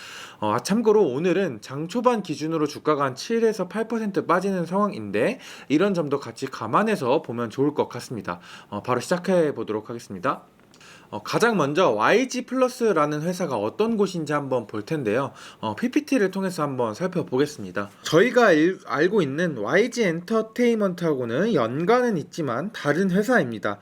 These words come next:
어, 와이지 플러스는 음원을 유통하거나 음반을 유통하는 곳인데요. 아티스트가 이제, 어, 가수가 음반이나 음원을 내기 위해선 일 단계 기획 제작을 하고 이 단계, 어, 음원,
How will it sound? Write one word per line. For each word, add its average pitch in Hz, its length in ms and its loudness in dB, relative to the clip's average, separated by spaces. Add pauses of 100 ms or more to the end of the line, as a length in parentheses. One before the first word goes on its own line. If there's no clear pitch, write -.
(260)
어, 123 140 0
와이지 151 480 4
플러스는 185 600 0
음원을 214 460 2
유통하거나 190 840 -2 (100)
음반을 156 480 2
유통하는 165 520 -2
곳인데요. 131 560 2 (380)
아티스트가 170 1000 2
이제, 104 320 -2
어, 113 140 -8
가수가 147 640 -2 (300)
음반이나 190 600 2
음원을 147 420 0
내기 123 400 2
위해선 131 500 0 (100)
일 233 180 0
단계 214 420 2 (300)
기획 202 400 2
제작을 139 440 2
하고 165 520 0
이 127 120 -4
단계, 160 480 0 (300)
어, 110 280 0
음원, 165 400 4